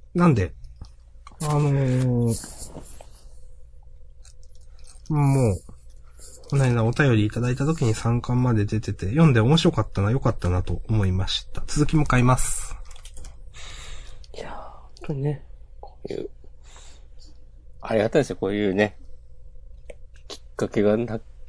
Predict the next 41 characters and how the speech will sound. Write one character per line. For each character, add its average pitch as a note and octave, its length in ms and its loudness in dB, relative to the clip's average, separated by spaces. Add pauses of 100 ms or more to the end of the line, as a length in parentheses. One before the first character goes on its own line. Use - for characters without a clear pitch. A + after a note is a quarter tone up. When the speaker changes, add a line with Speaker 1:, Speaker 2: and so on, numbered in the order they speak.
(360)
Speaker 2:
か - 140 -4
っ - 40 -10 (200)
た - 80 -2
ら F#2 180 -2 (220)
手 A2+ 120 0
に G2 180 4
取 - 220 -2
ら G#2 60 2
な G2 120 0
か - 140 -12
っ - 40 -16 (160)
た E2 100 -4
で - 300 -6
あ F#2 100 -6
ろ F#2 380 0 (100)
う - 40 -16
作 - 240 -12
品 D#2+ 280 -8 (1160)
Speaker 1:
そ D3 460 6
う。 - 40 -16 (440)
Speaker 2:
と F#2 260 -6 (260)
巡 G2 260 4
り G2 100 6
合 F2 80 4
う - 40 -2
こ - 120 -16
と - 100 -8
が - 100 -8
で - 140 -14
き - 140 -14
た。 - 280 -14 (1400)
Speaker 1:
正 A3 220 4
直 B3 180 -4
そ E3+ 140 6
の、 C#3 500 6
な E3+ 180 4
ん G#3+ 40 6
だ D3 100 4
ろ G2+ 100 4
う F#2+ 100 4
な。 F#2 180 0